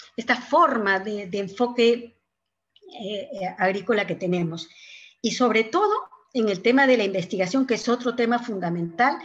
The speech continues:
es hacer que el inia, que es una organización que es del Estado, que básicamente, este, se dedica a, a investigaciones que muchas veces son financiadas, ¿no? por empresas, etcétera, que tienen, digamos,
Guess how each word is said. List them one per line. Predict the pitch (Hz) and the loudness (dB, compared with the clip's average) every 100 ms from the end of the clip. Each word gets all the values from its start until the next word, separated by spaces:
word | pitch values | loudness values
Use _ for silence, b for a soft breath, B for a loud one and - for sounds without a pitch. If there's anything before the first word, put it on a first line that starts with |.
| B B B | B B B
es | 311 330 | -8 -4
hacer | 285 - 320 | -4 -4 -6
que | 339 | -2
el | 285 | -2
inia, | 214 226 339 311 170 - _ _ _ | 0 2 2 0 -4 -10 _ _ _
que | 254 | -4
es | 262 | -2
una | 320 330 | -2 -2
organización | 269 202 196 - 175 170 294 285 277 | -2 -6 -8 -8 -10 -8 -2 -2 0
que | 247 | -2
es | 247 | 0
del | 262 | -2
Estado, | 214 - - 277 196 202 - B B B B _ _ - | -2 -8 -2 0 0 -2 -8 B B B B _ _ -4
que | 214 | 0
básicamente, | 214 262 330 254 233 247 254 269 262 240 190 | 2 0 0 0 2 2 2 4 4 4 0
este, | 180 - 202 185 185 | -4 -8 -4 -4 -4
se | - 202 | -6 -4
dedica | 190 226 240 277 277 277 | -2 -2 0 2 2 2
a, | 220 208 - - | 0 -2 -4 -2
a | 214 | -2
investigaciones | 208 185 190 220 190 180 262 302 311 | 0 -4 -6 -4 -2 0 -2 -2 -4
que | 320 226 | -2 -2
muchas | 202 226 269 277 | 0 -2 0 0
veces | 277 277 | 0 0
son | 285 269 | -2 2
financiadas, | 277 208 190 247 240 254 - B B - | 2 0 -2 0 0 0 -8 B B -6
¿no? | 233 320 | -4 -4
por | - 208 | 0 2
empresas, | 185 180 196 220 254 254 185 | 2 -2 0 4 4 2 -4
etcétera, | 185 233 233 247 | -4 -4 -2 -2
que | 190 | -4
tienen, | 185 226 233 240 220 190 | 0 2 4 2 0 -2
digamos, | 180 196 220 233 | -4 -2 -2 -6